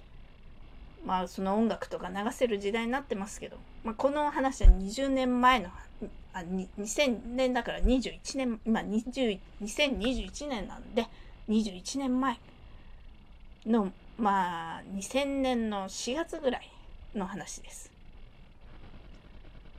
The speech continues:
そしたら、あの、まあ、だんだん人が集まってくると、まあ、その、お客さんとの会話も弾み、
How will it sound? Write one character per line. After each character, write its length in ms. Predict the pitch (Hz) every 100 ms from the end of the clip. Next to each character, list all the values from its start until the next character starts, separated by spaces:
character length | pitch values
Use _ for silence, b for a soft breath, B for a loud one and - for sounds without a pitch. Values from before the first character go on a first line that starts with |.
| -
そ 180 | - 254
し 160 | - -
た 140 | 370
ら、 160 | 277 208
あ 80 |
の、 500 | 196 202 202 202 - - -
ま 120 | 254
あ、 20 |
だ 160 | 262 359
ん 100 | 370
だ 140 | 370
ん 40 | 381
人 240 | - 370
が 160 | 339 339
集 140 | -
ま 160 | 320 -
っ 40 | - - -
て 100 | -
く 140 | 202 202
る 160 | 185 - -
と、 180 | 165 - - - - - - - - - - - - - - - -
ま 260 | 247 220
あ、 60 | 202 -
そ 200 | - 202
の、 240 | 190 185 180 - - - -
お 80 | 220
客 240 | 233 233
さ 200 | - 277 269
ん 80 | 254
と 100 | 190
の 140 | 175
会 240 | - 208
話 120 | 226 233
も 140 | 226
弾 320 | 240 202 196
み、 160 | 185 190